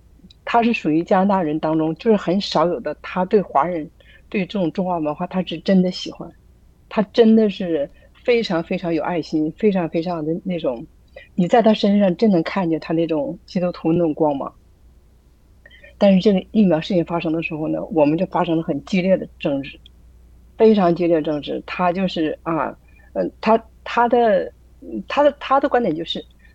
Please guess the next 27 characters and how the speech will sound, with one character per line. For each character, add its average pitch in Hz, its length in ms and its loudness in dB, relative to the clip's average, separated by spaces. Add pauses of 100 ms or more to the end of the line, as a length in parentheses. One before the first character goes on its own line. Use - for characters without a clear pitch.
(100)
基 247 100 -4
督 226 120 2
徒 185 240 -4
要 190 120 0
顺 220 280 -6
服 254 100 -10
政 175 220 -6
府， - 160 -18 (460)
啊， 185 180 2
必 247 160 -4
须 226 120 0
得 185 80 2
顺 170 220 -4
服。 - 160 -12 (480)
政 254 220 4
府 147 180 -6
说 - 180 -6
要 175 280 0 (240)
打 156 200 -2
疫 180 180 0
苗 143 220 0
哈， 156 180 -4
政 214 220 -2
府 156 160 -8
不 160 300 2
会 185 320 2 (220)
害 - 400 -4